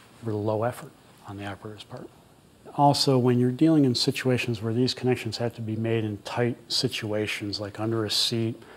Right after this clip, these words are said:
between an engine and a firewall, there's limited space. And if you're dealing with a large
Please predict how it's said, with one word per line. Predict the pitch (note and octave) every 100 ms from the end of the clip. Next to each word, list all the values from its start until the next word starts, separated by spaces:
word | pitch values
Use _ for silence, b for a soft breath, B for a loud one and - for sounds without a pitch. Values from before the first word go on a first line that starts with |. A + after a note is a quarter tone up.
| B B
between | - - B2+
an | A#2+
engine | B2 A2+
and | A2 G#2+
a |
firewall, | F#2+ - E3 D#3+ D3 C#3+
there's | C3 C3 -
limited | E3 D3+ C3 -
space. | - D3+ G2+ - - B B B B
And | B2 A#2+
if | A2+
you're | B2
dealing | A2+ D#3 D#3
with | C3
a | A#2
large | C#3+ C#3+ C#3+ -